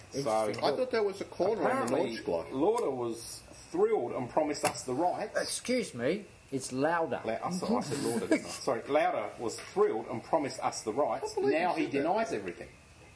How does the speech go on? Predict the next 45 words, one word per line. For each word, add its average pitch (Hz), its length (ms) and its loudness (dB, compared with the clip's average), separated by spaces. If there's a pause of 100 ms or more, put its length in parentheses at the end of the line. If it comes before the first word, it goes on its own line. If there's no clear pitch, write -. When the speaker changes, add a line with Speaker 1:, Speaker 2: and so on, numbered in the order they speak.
(880)
Speaker 1:
So, - 160 -6
Speaker 3:
I 92 300 0 (280)
Speaker 1:
it's - 100 -4
Speaker 3:
think 165 120 0
Speaker 1:
gonna - 0 -
Speaker 3:
he 156 40 2
was 147 100 2
Speaker 1:
be 175 80 2
Speaker 3:
a 208 40 -4
pol-, 196 100 2
Speaker 1:
interesting. 202 240 0
Speaker 3:
he - 100 0
was 175 80 0
an 185 60 0
Austrian 196 280 -2
politician, 190 280 -2
Speaker 1:
It's - 80 -2
gonna 151 140 0
be 160 60 2
Speaker 3:
I - 40 2
think. 220 120 -2
Speaker 1:
interesting. 220 440 -2 (1000)
Speaker 2:
Uh, 175 180 4 (120)
that 220 240 2
would 175 160 -2
be 175 100 2
Speaker 1:
There 160 80 2
Speaker 2:
an 160 60 0
Speaker 1:
you 170 60 2
go. 165 60 6
Speaker 2:
interesting 160 380 0
story 147 440 0
because 120 400 -2
it 117 120 -4
was, 120 340 -4
uh, 127 300 2
it 127 140 -4
will 131 160 0
incorporate 120 760 0 (140)
Nürburgring, 107 640 -2
obviously, 113 420 -2
Speaker 1:
Mm. 95 60 -10 (200)
Speaker 2:
and 107 200 -6
his, 110 360 -6
uh, 104 160 0